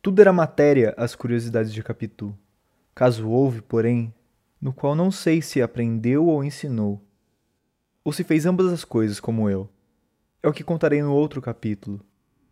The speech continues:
Nesse, direi somente que, passado alguns dias do ajuste com o agregado, fui ver a minha amiga.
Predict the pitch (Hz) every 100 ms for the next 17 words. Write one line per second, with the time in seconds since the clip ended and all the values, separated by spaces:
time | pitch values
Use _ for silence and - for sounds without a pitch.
0 | _ 139 160 156 - 113 117 123 131 127
1 | 123 143 - 135 - 117 113 131 - 190
2 | 196 208 131 131 160 120 120 113 123 -
3 | - 123 110 110 104 113 123 113 - 123
4 | 127 123 123 127 120 107 104 104